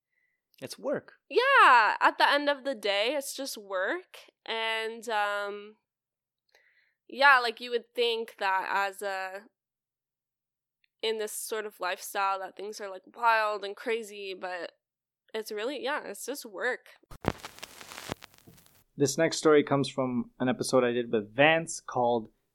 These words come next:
Speaker 3: Vance Cruises Gay Sex Work Sober, and it's about the time he lost his virginity in a threesome in rural Saskatchewan.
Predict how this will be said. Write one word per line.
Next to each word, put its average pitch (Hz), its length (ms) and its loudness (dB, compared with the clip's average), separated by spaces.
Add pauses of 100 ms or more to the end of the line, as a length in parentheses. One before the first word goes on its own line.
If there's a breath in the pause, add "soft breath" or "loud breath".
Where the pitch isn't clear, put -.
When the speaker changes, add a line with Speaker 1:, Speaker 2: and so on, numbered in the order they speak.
Speaker 3:
Vance 151 500 2
Cruises 131 600 0
Gay 135 260 6
Sex 131 440 0
Work 127 300 0
Sober, 120 640 2 (220)
and 139 120 4
it's 135 100 2
about 143 420 6
the 131 80 -2
time 135 500 2
he - 200 -6
lost 113 480 0 (100)
his 123 220 -4
virginity 113 800 0 (480)
in 131 160 0
a 165 100 6
threesome 120 680 2 (760)
in 156 200 6
rural 131 360 8
Saskatchewan. 107 960 -2